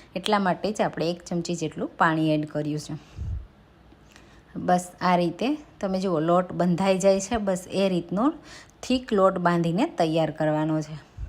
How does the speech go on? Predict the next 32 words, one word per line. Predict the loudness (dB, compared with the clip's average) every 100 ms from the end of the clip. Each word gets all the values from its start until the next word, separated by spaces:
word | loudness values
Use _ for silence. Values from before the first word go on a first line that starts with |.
| -10 -14 -20 -18 -6
આપણે | 0 2 2
એનું | 2 0 -2
જે, | 0 0 0 -6 -18 -20 -6
અ, | -2 0 0 0
મેથીના | 0 0 0 0 2
ગોટા | 2 2 4
બનાવીએ | 6 4 4 0 0
અને | 0 -2
જેવું | -2 -2 0
બેટર | 0 0 0
બનાવીએ | 2 2 0 -2 -4
એવું | -2 -2 -2
ખાસ | -2 0 0 -2
કરીને | 0 2 0
નથી | 0 -2 -4 -4
બનાવવાનું, | -2 -2 -2 -2 -4 -4
એ | -4
ધ્યાન | -2 -2 0
રાખજો. | 0 0 -2 -4 -4 -14 -20 -4
આ | 0 0
રીતે | 0 -4 -4
તમે | -2 -4
હાથથી | -2 -2 -2 -8 -8 -8 -10 -14 -20 -6
એનો | 0 0 0
ગોળો | 2 4 6 6
વાળો | 4 4
તો | 0 -2
બસ | 0 -2 -2 -4
ગોળો | -2 0 0 0
વળી | 0 0
જવો | -2 -4 -4 -4
જોઈએ. | -4 -4 -4